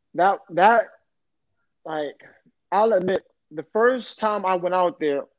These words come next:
I was super nervous. And I say that because it was the beginning.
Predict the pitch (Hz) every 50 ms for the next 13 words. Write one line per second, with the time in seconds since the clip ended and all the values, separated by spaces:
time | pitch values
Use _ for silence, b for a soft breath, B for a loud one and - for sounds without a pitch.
0 | _ _ _ _ _ _ _ _ - 170 165 151 143 - - - 101 - - 143
1 | 143 139 139 127 113 123 - - - _ _ _ _ _ _ _ _ _ _ _
2 | _ _ _ _ _ _ _ - 170 170 165 165 160 - 170 170 160 - - 220
3 | 214 208 190 170 165 170 - - 175 165 156 151 151 143 - - - - _ _
4 | _ _ _ _ _ _ _ _ _ _ _ _ _ _ _ _ _ _ _ _
5 | - 190 180 190 170 143 175 156 175 139 139 180 196 175 143 120 117 113 110